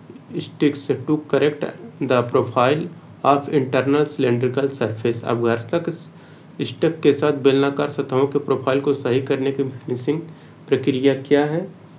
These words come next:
तो ये है दोस्तों आपका हनिंग process। ठीक,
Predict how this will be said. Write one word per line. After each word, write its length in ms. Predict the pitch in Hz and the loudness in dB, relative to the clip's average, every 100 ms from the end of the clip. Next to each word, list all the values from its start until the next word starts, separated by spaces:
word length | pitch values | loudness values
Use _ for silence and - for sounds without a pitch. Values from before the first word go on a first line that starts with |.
| - - | -18 -4
तो 60 | |
ये 140 | 135 156 | 0 2
है 140 | 160 | 2
दोस्तों 400 | 156 135 - 160 165 | 4 4 4 -4 0
आपका 320 | 127 123 - 165 | -2 -2 0 -2
हनिंग 400 | 123 123 117 117 | 0 0 0 0
process। 600 | - 113 110 117 123 - - - - - - - - | 0 -2 -2 -8 -8 -14 -20 -20 -20 -20 -20 -18 -4
ठीक, 180 | 160 | -4